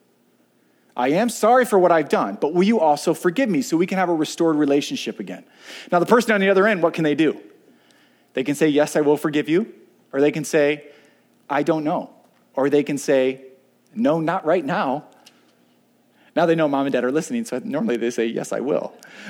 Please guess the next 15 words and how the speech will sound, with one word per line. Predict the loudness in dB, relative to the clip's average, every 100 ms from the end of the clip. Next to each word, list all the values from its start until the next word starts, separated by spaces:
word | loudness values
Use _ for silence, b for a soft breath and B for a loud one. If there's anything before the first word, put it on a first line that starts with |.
| 0
But | 4 4 2 -4 B B B B _ 2
there | 4 8
are | 8 6
times | 4 2 4 4
that | 4
I | 4
have | 2
noticed | 4 6 6 6 4
as | 2
my | 2
kids | 4 6 6 4
are | 0
starting | 2 2 2
to | 0
mature, | -2 2 4 4 2 -4